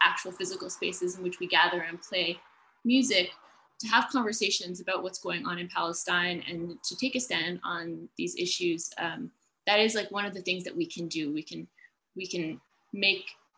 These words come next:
a conversation that should long have been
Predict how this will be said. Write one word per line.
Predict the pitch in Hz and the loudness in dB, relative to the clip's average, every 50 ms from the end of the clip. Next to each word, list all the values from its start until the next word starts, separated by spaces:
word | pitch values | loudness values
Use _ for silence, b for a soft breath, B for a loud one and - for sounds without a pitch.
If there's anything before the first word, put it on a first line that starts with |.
| _ _ - | _ _ -18
a | 180 | -12
conversation | - - 185 180 170 165 180 - - 180 170 175 - 180 180 175 180 175 170 | -4 0 0 0 2 0 -2 0 4 4 4 4 2 0 0 0 0 0 0
that | 143 156 147 - - - | 0 0 0 0 -2 -4
should | - - - 196 185 | -4 -2 -2 -2 -2
long | 170 156 151 170 170 180 180 180 - - | 0 2 4 4 4 4 2 0 -2 0
have | - 175 175 - - | 0 0 0 -2 -4
been | 170 170 165 170 165 165 175 | -4 -2 -2 -2 -4 -6 -10